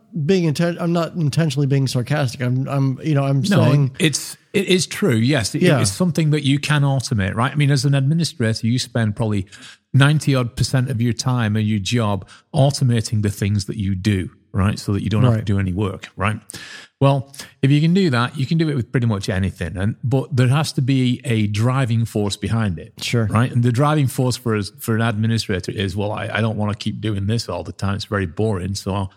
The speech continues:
Speaker 2: I need to automate it." Well, what's the driving force for keeping your television set updated?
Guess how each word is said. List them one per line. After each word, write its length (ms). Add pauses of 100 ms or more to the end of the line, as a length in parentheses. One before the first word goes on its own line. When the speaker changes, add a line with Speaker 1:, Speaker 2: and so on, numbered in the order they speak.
(340)
Speaker 2:
I 100
need 160
to 80
automate 560
it." 160 (380)
Well, 260 (160)
what's 280
the 100
driving 480
force 340
for 340
keeping 440
your 260
television 640
set 380
updated? 640